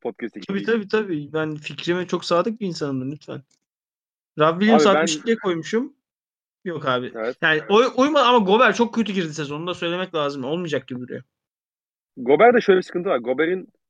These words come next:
Speaker 1: Gobert çok iyi bir oyuncu. Yanlış anlaşılmasın ama Gobert senin, bunu konuştuk zaten Minnesota anlatırken. Yani seni tek bir oyun oynamaya itiyor. Öyle bir sıkıntısı var yani. Ve bu N B A'de artık çok kolay bozabilen bir, e, yapı oluyor. Tek yapıya özellikle şeyseniz, e,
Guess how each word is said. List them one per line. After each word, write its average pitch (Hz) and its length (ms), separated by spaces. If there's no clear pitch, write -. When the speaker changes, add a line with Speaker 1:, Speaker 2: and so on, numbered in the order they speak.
Speaker 1:
Gobert 196 260
çok 202 180
iyi 196 80
bir 143 60
oyuncu. 117 300
Yanlış 127 300
anlaşılmasın 131 420
ama 170 140
Gobert 139 300
senin, 180 240
bunu 190 140
konuştuk 214 300
zaten 143 220
Minnesota 135 340
anlatırken. 123 600
Yani 127 80
seni 190 140
tek 185 200
bir 190 40
oyun 185 140
oynamaya 175 240
itiyor. - 260
Öyle 131 100
bir 135 60
sıkıntısı 135 320
var 113 120
yani. 98 280
Ve 120 120
bu 135 120
N 135 220
B 139 60
A'de 139 80
artık 135 180
çok 139 220
kolay 135 300
bozabilen 131 520
bir, - 240
e, 107 80
yapı 120 280
oluyor. 107 220
Tek - 240
yapıya 113 360
özellikle 110 340
şeyseniz, 120 420
e, 123 120